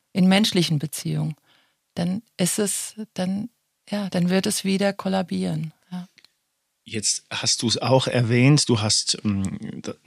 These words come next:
Speaker 2: unter anderem eine Bank beraten. Ich glaub, man darf an dieser Stelle durchaus sagen, dass die sehr viele, sehr große, namhafte Unternehmen zu deinen Kunden, ähm, ähm, ähm, gehören. Ähm, mich würde jetzt interessieren, und das ist auch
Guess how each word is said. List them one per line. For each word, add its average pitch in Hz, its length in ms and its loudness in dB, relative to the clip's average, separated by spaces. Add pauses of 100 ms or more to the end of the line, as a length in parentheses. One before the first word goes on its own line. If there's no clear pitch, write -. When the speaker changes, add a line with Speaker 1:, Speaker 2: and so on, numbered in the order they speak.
(360)
Speaker 2:
unter 135 300 8
anderem 117 320 6
eine 107 220 2
Bank 123 360 0
beraten. 131 540 0
Ich 117 80 2
glaub, 101 140 4
man 98 140 4
darf 101 200 2
an 104 80 4
dieser 110 180 4
Stelle 104 240 4
durchaus 113 360 4
sagen, 110 320 4
dass 101 220 2 (480)
die 104 240 6 (380)
sehr 123 280 6
viele, 120 400 10
sehr 120 180 4
große, 120 300 6
namhafte 110 560 6
Unternehmen 110 480 6
zu 113 100 4
deinen 98 220 6
Kunden, 113 600 6
ähm, 98 320 2
ähm, 104 320 2
ähm, 104 240 4
gehören. 101 480 6 (420)
Ähm, - 180 8 (180)
mich 143 400 10
würde 170 200 10
jetzt 156 160 8
interessieren, 147 760 4
und 127 240 0
das 117 160 2
ist - 260 -2
auch - 440 2